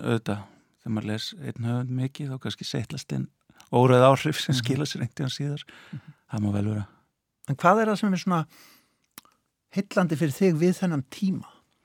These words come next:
Speaker 1: Hann er að vissu leyti svolítið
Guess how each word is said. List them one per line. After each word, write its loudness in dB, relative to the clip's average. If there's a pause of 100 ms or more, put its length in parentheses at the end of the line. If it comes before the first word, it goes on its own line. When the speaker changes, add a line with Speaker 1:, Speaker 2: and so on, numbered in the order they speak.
(1400)
Speaker 1:
Hann 0
er 2 (580)
að -6
vissu -2
leyti -2
svolítið -6